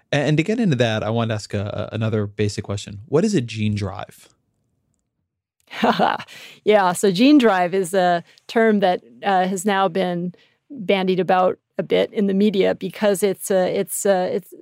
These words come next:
Speaker 2: it's another one of the uses of gene editing that has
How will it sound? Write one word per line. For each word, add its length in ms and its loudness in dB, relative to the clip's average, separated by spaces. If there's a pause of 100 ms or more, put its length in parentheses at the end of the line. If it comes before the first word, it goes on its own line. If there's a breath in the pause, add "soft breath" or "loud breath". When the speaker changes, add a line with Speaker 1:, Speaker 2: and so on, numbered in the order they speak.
(220)
Speaker 2:
it's 180 -2
another 460 4
one 240 -2
of 180 -6
the 320 -2
uses 640 -2
of 180 -6
gene 300 -4
editing 580 -2
that 320 0 (300 loud breath)
has 260 -4